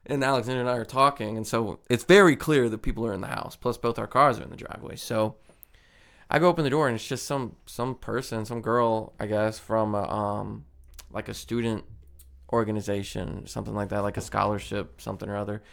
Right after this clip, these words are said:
And she's got this, like, random assortment of books, right? She's like, "We're out here, um, giving out, uh, you know, we're, we're giving out books, we're doing a fundraiser and stuff." And she puts this cookbook in my hand. It had some vegan recipes in it, so I'm flipping through it. It was kinda cool.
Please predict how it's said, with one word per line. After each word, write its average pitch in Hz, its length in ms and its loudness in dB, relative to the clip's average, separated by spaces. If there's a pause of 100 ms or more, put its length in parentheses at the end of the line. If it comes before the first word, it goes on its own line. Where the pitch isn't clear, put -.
(340)
And - 80 -14
she's 190 160 -10
got 226 160 -2
this, 196 200 -4
like, 120 200 0 (240)
random 135 360 2
assortment 101 480 -4
of - 140 -16
books, - 300 -12
right? 95 160 -2
She's 98 120 -6
like, 98 160 -2 (500)
"We're 151 100 2
out 160 140 4
here, 170 220 0
um, 151 360 2
giving 156 260 -4
out, 147 360 0 (500)
uh, 127 440 2 (100)
you 127 100 -6
know, 127 180 -2
we're, 117 260 -6 (180)
we're 123 220 -8 (220)
giving 147 200 -8
out 135 160 -6
books, 120 240 -4
we're 131 80 -12
doing 127 180 -6
a 123 40 -8
fundraiser 117 600 -4
and 113 100 -6
stuff." 107 320 -4
And 110 120 -8
she - 120 -16
puts 131 260 -10
this - 260 -10 (120)
cookbook 135 420 -4
in 98 60 -10
my 71 120 -8
hand. 120 340 -8
It 110 40 -8
had 196 160 0
some 127 140 -2
vegan 135 240 0
recipes 113 420 -4
in 90 80 -10
it, 87 100 -12
so 117 80 -12
I'm 117 80 -10
flipping - 280 -14
through 92 160 -10
it. - 100 -10
It - 60 -10
was 165 120 -12
kinda 120 180 -12
cool. 135 220 -12